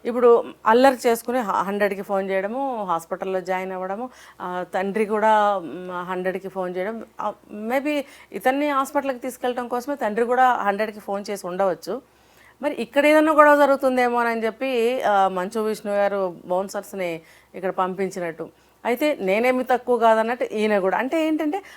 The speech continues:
అల్లరిని ఇంకొంచెం సృష్టించుకుని ఇంకొంచెం పెంచుకున్నారే తప్ప,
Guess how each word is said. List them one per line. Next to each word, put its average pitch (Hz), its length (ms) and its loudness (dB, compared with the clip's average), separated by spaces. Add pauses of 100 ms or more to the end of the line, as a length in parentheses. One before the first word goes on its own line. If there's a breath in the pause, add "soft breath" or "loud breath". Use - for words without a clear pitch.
(100)
అల్లరిని 330 520 4
ఇంకొంచెం 262 380 0
సృష్టించుకుని 277 600 -6
ఇంకొంచెం 214 360 -4
పెంచుకున్నారే 226 680 -4
తప్ప, 175 320 -6